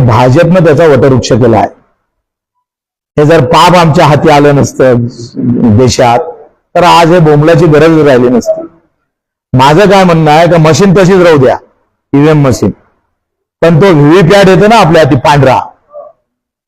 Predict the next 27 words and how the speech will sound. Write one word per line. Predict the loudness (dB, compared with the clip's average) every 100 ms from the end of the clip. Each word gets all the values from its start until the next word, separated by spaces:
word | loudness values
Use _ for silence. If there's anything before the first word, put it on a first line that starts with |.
| -4
तो |
आपल्याला | -2 0 2
दिसते | 2 0 0
हाती | 0 0 0
नाही | 0 0
येत, | -2 -6 -20 _ _ _ _ -2
तो |
हाती | 0 0 0 0
आला | 2 2 2
पाहिजे, | 0 2 0 0 -4 -16 _ -4
त्याच्यावर | -2 2 2 2
बॅलेट | 2 2 0
क्रमांक | 0 0 0 0
असला | 0 0
पाहिजे | 0 0 0 0 0 -4 _ -10 -10 -6
आणि | -2 0
आपली | 0 0 0
सही | 0 2
असली | 2 0 0
पाहिजे | 0 0 2 0 -2 -6 -20 _ -4
आणि | -2
तो | 0 2
व्हीव्हीपॅट | 2 2 2 0 0 -2 -10 _ _ -4
बाजूच्या | 0 0 0 0 0
मतपेटीत | 0 0 0 -2 -2
टाकला | -2 0
पाहिजे. | 0 -2 -4 _